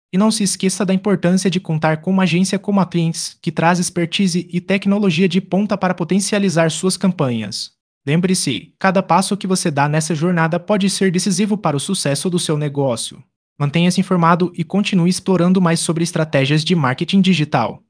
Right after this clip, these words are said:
Para mais dicas e insights valiosos, não deixe de visitar o blog da Clinks. Perguntas frequentes. Como o Google Ads pode beneficiar pequenas startups? O Google Ads ajuda as startups a alcançar novos clientes rapidamente.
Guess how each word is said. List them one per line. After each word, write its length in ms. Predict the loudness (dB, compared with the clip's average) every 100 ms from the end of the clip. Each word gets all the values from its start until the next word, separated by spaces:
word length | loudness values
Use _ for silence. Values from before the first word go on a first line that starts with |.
| _ _
Para 140 | 0 2
mais 240 | 2 2
dicas 380 | 0 0 -2 -2
e 60 | -2
insights 400 | 0 -2 -4 0
valiosos, 640 | 0 2 0 -2 -8 -10 -4
não 180 | 0 2
deixe 240 | 2 2
de 100 | 0
visitar 400 | 0 0 0 0
o 40 |
blog 260 | 2 2 2
da 100 | 0
Clinks. 600 | -2 -4 -4 -10 -14 -14 _ _ -2
Perguntas 460 | 0 2 0 0
frequentes. 520 | -2 -2 0 0 0
Como 280 | -4 -2 0
o 40 | 0
Google 320 | 0 2 2
Ads 240 | 2 0
pode 300 | 0 0 2
beneficiar 720 | 2 0 -2 -4 0 2 2
pequenas 380 | -2 -2 0 0
startups? 720 | 0 -2 0 -4 -2 -10 -12 _ _ _
O 140 | -6 0
Google 320 | 2 4 4
Ads 200 | 4 4
ajuda 280 | 2 4 2
as 80 |
startups 520 | 2 -2 0 -4 0 0
a 40 |
alcançar 480 | 0 0 2 0 0
novos 320 | 0 -2 -4
clientes 400 | 0 2 2 0
rapidamente. 800 | -2 0 0 0 -2 -8 -10